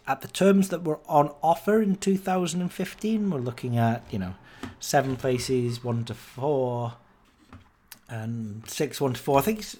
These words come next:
a couple of places even went as far as eight. So you could recover from that hefty overround.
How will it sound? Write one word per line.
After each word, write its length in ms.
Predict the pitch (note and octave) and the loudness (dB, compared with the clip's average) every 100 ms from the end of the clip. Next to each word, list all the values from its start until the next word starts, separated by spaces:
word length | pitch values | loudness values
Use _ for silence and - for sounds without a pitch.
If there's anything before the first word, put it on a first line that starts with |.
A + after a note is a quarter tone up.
| G3 | -14
a 100 | D#3+ | -14
couple 300 | - F#3+ F#3+ | -6 -4 -4
of 80 | D#3 | -4
places 340 | E3 - C#3+ | -4 -4 -4
even 440 | D3 C#3+ B2+ B2 A#2 - - - - | -4 -2 -4 -6 -8 -14 -20 -20 -6
went 100 | C#3+ | -4
as 80 | A#2+ | -2
far 220 | C#3+ B2+ | 2 2
as 100 | A#2 | 2
eight. 380 | D3+ G2 - - - - | -2 -6 -10 -20 -20 -12
So 100 | - | -2
you 120 | D3+ C3+ | 0 0
could 180 | C#3+ | -2
recover 300 | C3+ A#3 A#3+ | 2 4 4
from 180 | - C3 | 2 0
that 160 | B2+ B2+ | -2 -4
hefty 540 | - G3+ - - D3 | -4 -2 -2 -8 -8
overround. 720 | C#3+ D3+ C3+ A2+ F#2 E2 G2 | -4 -4 -2 -4 -6 -10 -18